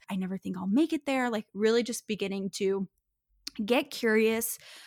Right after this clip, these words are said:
uh, in a non-judgmental way, in a really loving way. I always like to think of that voice that does feel kind of, uh, riled up a little bit as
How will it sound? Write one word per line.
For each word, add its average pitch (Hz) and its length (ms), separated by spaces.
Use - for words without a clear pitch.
uh, 196 220
in 202 140
a 190 60
non-judgmental 240 1000
way, 180 440
in 202 100
a 202 80
really 247 340
loving 196 540
way. 208 260
I - 80
always 247 240
like 240 200
to 226 160
think 196 260
of 196 160
that 185 240
voice 196 480
that 208 180
does 202 300
feel 226 560
kind 226 220
of, 220 180
uh, 202 240
riled 214 380
up 214 160
a 240 40
little 233 200
bit 247 180
as 214 260